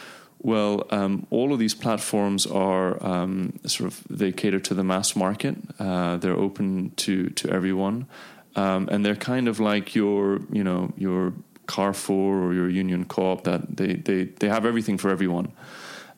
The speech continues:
Um, and we knew that wouldn't wor-, it wasn't our goal to try to be everything to everyone, and, and it wouldn't work anyway, 'cause you already have good platforms, you know, um,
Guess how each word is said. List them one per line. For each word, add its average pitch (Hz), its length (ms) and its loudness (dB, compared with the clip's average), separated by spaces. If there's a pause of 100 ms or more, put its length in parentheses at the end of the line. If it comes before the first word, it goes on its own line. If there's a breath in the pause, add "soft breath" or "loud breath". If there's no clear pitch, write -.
Um, 98 280 2
and 107 120 2
we 117 80 2
knew 135 160 2
that 113 200 0
wouldn't 104 280 2
wor-, 98 200 2
it 107 160 2
wasn't 113 280 2
our 98 240 2
goal 95 460 2 (100)
to 98 100 -2
try 98 220 0
to 95 60 0
be 92 140 0
everything 90 320 0
to 95 80 0
everyone, 92 420 0
and, 92 380 -2
and 98 120 0
it 92 60 0
wouldn't 104 200 2
work 98 220 0
anyway, 101 320 2
'cause 104 160 0
you 101 100 2
already 104 340 2
have 98 320 -2 (380 loud breath)
good 127 180 0
platforms, 104 880 0
you 101 80 -2
know, 92 300 -2
um, 90 520 -2